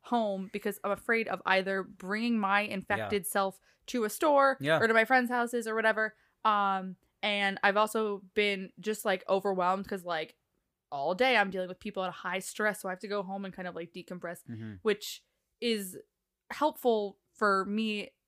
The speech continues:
Speaker 1: to, like, try to keep my immune system up and everything like that.
Speaker 2: Mm-hmm.
Speaker 1: But also, it, the social distancing is a little lonely. <laughs> So this is
Speaker 2: Yeah.
Speaker 1: a very important element of
Speaker 2: Mm-hmm.
Speaker 1: living in this world. And, like,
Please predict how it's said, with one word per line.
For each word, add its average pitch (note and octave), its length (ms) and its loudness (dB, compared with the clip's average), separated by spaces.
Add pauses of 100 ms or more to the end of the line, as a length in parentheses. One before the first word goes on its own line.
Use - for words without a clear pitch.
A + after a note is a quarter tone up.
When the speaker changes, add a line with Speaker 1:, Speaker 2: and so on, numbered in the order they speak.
(220)
Speaker 1:
to, G3 220 -4
like, F#3 220 0
try G3+ 140 0
to F#3+ 60 0
keep F#3+ 180 -8
my F#3+ 120 -2
immune F#3+ 160 -8
system F#3+ 280 -10
up F3+ 140 -6
and F3+ 80 -8
everything F3 240 -10
like C3 80 -6
that. G#3+ 140 -2
Speaker 2:
Mm-hmm. G#2+ 80 -10 (260)
Speaker 1:
But C#4+ 100 4
also, D4 460 2 (420)
it, C4 100 -8 (320)
the B3 140 2
social E4+ 380 -2
distancing D#4+ 760 -8 (480)
is C#4+ 140 -4 (140)
a C4 60 -4
little D4+ 320 -4
lonely. B3+ 460 -4
<laughs> G#3+ 320 -8 (380)
So C#4 180 4
this C#4+ 180 0
is D#4+ 120 -2
Speaker 2:
Yeah. C4 120 4
Speaker 1:
a B3 60 6
very C4+ 260 2
important A#3 640 -2 (140)
element G3+ 580 -2
of F#3+ 440 0
Speaker 2:
Mm-hmm. F#2 180 -12 (300)
Speaker 1:
living A3 500 2
in G3+ 120 -4
this G3 200 -10
world. F#3 220 -2
And, G3+ 80 -6
like, G3+ 180 -4